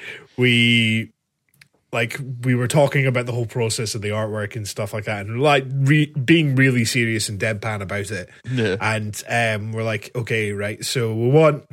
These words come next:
Speaker 1: to make it ink blots because it's, um, it's like the Rorschach test and stuff like that. It's, like, what you see and everything like that. It's all quite psychological.
Speaker 2: Yeah.
Speaker 1: A lot of the songs are focused inwards and we're looking into ourselves and everything like that."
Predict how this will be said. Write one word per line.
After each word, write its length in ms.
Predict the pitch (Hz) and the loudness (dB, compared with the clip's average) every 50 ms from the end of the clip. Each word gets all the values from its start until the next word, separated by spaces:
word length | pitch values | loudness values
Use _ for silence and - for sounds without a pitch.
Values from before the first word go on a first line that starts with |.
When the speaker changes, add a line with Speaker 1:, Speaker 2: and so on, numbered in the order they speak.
| - | -6
Speaker 1:
to 340 | - - 139 127 123 117 113 - - - - - | 0 0 2 2 2 0 -2 -4 -8 -18 -16 0
make 200 | - 160 165 160 170 | 4 4 6 6 4
it 80 | 143 | 2
ink 220 | - 156 123 120 107 | 2 0 -2 -2 -2
blots 260 | 120 117 117 113 - | 0 0 0 0 -2
because 420 | - 120 110 - 123 110 107 104 | -6 -6 -4 -4 -4 -4 -2 -4
it's, 260 | 120 101 87 - - | -6 -6 -4 -4 -4
um, 380 | 127 113 110 110 104 101 98 104 107 - _ _ _ _ _ _ _ _ - - | -2 -2 -2 -2 -4 -6 -10 -12 -14 -16 _ _ _ _ _ _ _ _ -18 -14
it's 100 | - - | -4 -2
like 120 | 147 131 120 | -2 -2 0
the 100 | - 131 | 2 2
Rorschach 460 | 135 127 123 - - 131 113 113 - | 2 2 2 2 2 2 0 0 -4
test 340 | - - 120 117 117 - - - | -2 0 2 2 2 0 -4 -6
and 120 | 113 107 | -6 -6
stuff 240 | - - 113 101 - | -4 -4 -4 -4 -4
like 100 | 113 101 | -6 -4
that. 140 | - 113 104 | -4 -4 -4
It's, 140 | 107 - | -4 -4
like, 180 | 120 104 98 - | -6 -6 -4 -4
what 140 | 131 117 107 | -6 -6 -6
you 220 | 101 107 110 107 | -6 -6 -6 -4
see 520 | 101 - - - 107 107 101 101 101 104 104 | -4 -4 -4 -4 -6 -6 -6 -6 -4 -2 -2
and 100 | 101 104 | -2 -4
everything 360 | 104 101 101 101 - 107 104 | -6 -6 -8 -10 -10 -10 -8
like 140 | 101 98 98 | -8 -8 -8
that. 120 | - 101 90 | -8 -10 -10
It's 120 | 87 - | -6 -4
all 160 | 120 113 110 | -2 -2 -2
quite 240 | - - 120 104 90 | -2 -4 -4 -6 -4
psychological. 840 | - 113 107 95 - 101 98 98 98 92 - 101 - 107 95 92 90 - - - - - - - | -4 -6 -6 -6 -6 -6 -6 -4 -4 -6 -8 -10 -8 -8 -8 -8 -10 -12 -18 -18 -16 -16 -8 0
Speaker 2:
Yeah. 80 | - 143 | 4 6
Speaker 1:
A 20 | |
lot 100 | 156 147 | 6 6
of 60 | 135 | 6
the 80 | 139 135 | 4 2
songs 460 | - - 135 123 123 123 127 120 113 120 | 2 4 4 4 4 2 0 -2 0 0
are 260 | 117 117 113 110 107 - | 2 2 2 0 -2 -6
focused 1000 | - - - - - - - - - - - - - 190 165 143 - 147 - - | -10 -14 -14 -14 -14 -14 -14 -16 -14 -10 -8 4 6 6 6 6 4 0 2 4
inwards 680 | 147 139 143 143 143 143 143 139 139 143 135 - - | 4 4 6 6 6 8 8 8 6 6 4 2 0
and 120 | 139 127 120 | -2 0 0
we're 80 | 123 120 | 0 0
looking 280 | 123 123 - 139 127 120 | 0 0 0 -2 0 0
into 220 | 123 120 113 120 | -2 -2 -2 -2
ourselves 540 | 123 120 113 - 123 120 117 117 117 107 101 | -2 0 0 0 2 2 2 2 0 0 -4
and 100 | 110 110 | -4 -2
everything 440 | 107 110 104 107 101 - 123 110 107 | -2 -2 -2 -4 -6 -4 -6 -6 -4
like 180 | 104 95 - - | -6 -8 -6 0
that." 380 | 127 127 127 123 - - - | 2 2 2 2 0 -4 -14